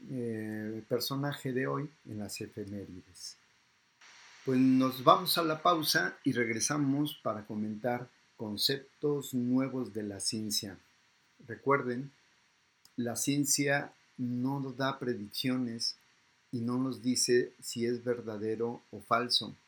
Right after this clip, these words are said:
sino simplemente nos da una forma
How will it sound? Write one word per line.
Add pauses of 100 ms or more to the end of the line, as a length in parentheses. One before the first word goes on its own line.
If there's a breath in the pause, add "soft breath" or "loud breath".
(540)
sino
simplemente (240)
nos
da
una
forma